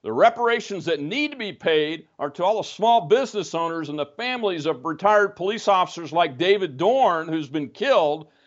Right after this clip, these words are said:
and those should be paid for by the big media corporations, the Hollywood donors, and political activist donors who are enabling this violence against the American people.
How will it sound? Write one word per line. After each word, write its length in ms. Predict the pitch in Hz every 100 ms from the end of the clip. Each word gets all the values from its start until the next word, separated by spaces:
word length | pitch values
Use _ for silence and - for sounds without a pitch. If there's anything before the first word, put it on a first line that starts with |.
| -
and 180 | 165 220
those 220 | 269 254
should 160 | 214
be 140 | 196 190
paid 400 | 208 202 196 -
for 180 | 190 170
by 160 | 175
the 100 | 160
big 320 | 151 214 233
media 320 | 202 214 202 190
corporations, 800 | 190 190 185 180 165 170 160 _ _ -
the 140 | 131
Hollywood 580 | 190 254 247 208 190 151
donors, 440 | 180 190 185 180 _ _
and 180 | 147 151
political 520 | 185 226 269 262 208
activist 560 | 202 220 220 190 - -
donors 320 | 185 190 175
who 100 | 185
are 220 | 175 170
enabling 720 | 185 262 311 233 180 156 151 - _ _
this 220 | 151 214
violence 640 | 170 208 180 156 151 - _ -
against 640 | 143 143 175 147 - -
the 100 | 127
American 460 | 120 139 151 160 135
people. 480 | 180 196 117 85